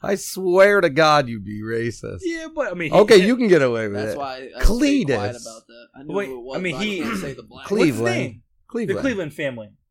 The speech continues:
Speaker 1: Cleveland,
Speaker 2: They had,
Speaker 1: uh,
Speaker 3: Cleveland show. They had a
Speaker 2: Yeah.
Speaker 3: show about
Speaker 1: His
Speaker 3: it.
Speaker 1: name
Speaker 2: Okay,
Speaker 1: is
Speaker 2: it wasn't
Speaker 1: Cleveland.
Speaker 2: far off,
Speaker 1: Last
Speaker 2: though.
Speaker 1: name's not Cleveland, though. You think it'd be
Speaker 3: Clarence.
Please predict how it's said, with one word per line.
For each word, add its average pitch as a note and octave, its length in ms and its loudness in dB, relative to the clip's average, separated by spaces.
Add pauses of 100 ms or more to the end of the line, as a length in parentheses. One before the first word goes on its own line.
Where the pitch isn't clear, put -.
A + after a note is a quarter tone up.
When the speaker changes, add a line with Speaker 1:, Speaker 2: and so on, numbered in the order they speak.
(120)
Speaker 1:
Cleveland, E3+ 280 2
Speaker 2:
They F3 60 6
had, E3+ 80 2
Speaker 1:
uh, E3+ 40 0 (100)
Speaker 3:
Cleveland D#3+ 320 -6
show. A#2 340 -14
They A#2 120 -20
had C#3 180 -20
a - 20 -16
Speaker 2:
Yeah. G3+ 220 -6
Speaker 3:
show D#3+ 60 -12
about - 220 -16
Speaker 1:
His D#3+ 120 0
Speaker 3:
it. - 20 -2
Speaker 1:
name G3+ 200 4
Speaker 2:
Okay, E3 80 4
Speaker 1:
is D#3 120 2
Speaker 2:
it - 20 0
wasn't E3 280 4
Speaker 1:
Cleveland. G#2+ 240 -6
Speaker 2:
far C3 320 -4
off, E3+ 240 -10
Speaker 1:
Last F3+ 260 4
Speaker 2:
though. E3+ 80 -2
Speaker 1:
name's D3+ 160 -2
not B2 220 -4
Cleveland, F2 440 -10
though. F#2+ 100 -10
You G2+ 140 -10
think D3 220 -6
it'd A2 160 -6
be G#2+ 280 -10
Speaker 3:
Clarence. D3+ 580 -20